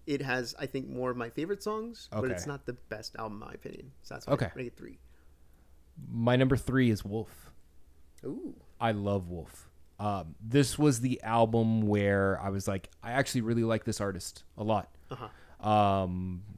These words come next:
Speaker 2: I Fucking Hate You is a, is a great song with Pharrell.
Speaker 1: Uh-huh.
Speaker 2: Um,
Speaker 1: There, there, there, you first, you.
Speaker 2: uh, what's the, oh, um, I love this song, uh, Party Isn't Over, Campfire, uh,
Speaker 1: Mm-hmm.
Speaker 2: Beamer. Like,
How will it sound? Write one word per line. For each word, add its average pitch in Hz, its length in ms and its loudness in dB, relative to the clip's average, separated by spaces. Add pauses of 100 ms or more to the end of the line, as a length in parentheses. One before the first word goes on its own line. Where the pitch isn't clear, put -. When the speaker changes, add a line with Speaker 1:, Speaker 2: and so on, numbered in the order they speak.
(340)
Speaker 2:
I 104 60 -4
Fucking 101 280 -2
Hate 107 260 0
You 110 300 2 (180)
is 104 120 -6
a, 95 80 -4 (120)
is 95 120 -10
a 92 60 -6
great 110 540 0
song 107 320 2
with 101 180 -4
Pharrell. 98 480 0 (180)
Speaker 1:
Uh-huh. 117 380 -10
Speaker 2:
Um, 90 640 -6 (100)
Speaker 1:
There, 113 140 -8
there, 113 120 -10
there, 73 200 -10
you 120 60 -6
first, 67 240 -14
you. - 140 -14
Speaker 2:
uh, 64 480 -16 (220)
what's 120 260 2
the, 117 320 4
oh, 120 320 8 (140)
um, 107 480 4
I 113 80 2
love 113 220 8
this 123 160 6
song, 117 440 6
uh, 107 220 6
Party 117 340 4
Isn't 113 200 4
Over, 113 220 4
Campfire, 110 760 2 (160)
uh, 101 340 0
Speaker 1:
Mm-hmm. 87 80 -2
Speaker 2:
Beamer. 127 340 2 (800)
Like, 95 200 0